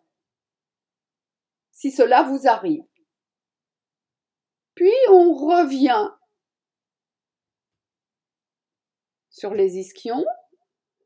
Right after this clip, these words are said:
on repose un peu et on reprend. Ce mouvement se fait plutôt dans le souffle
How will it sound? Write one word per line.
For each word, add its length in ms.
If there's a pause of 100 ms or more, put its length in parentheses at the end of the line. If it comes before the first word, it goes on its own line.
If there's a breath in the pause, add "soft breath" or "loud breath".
(880)
on 160
repose 420
un 120
peu 340
et 340
on 140
reprend. 580 (540)
Ce 180
mouvement 400
se 200
fait 360
plutôt 640
dans 180
le 160
souffle 840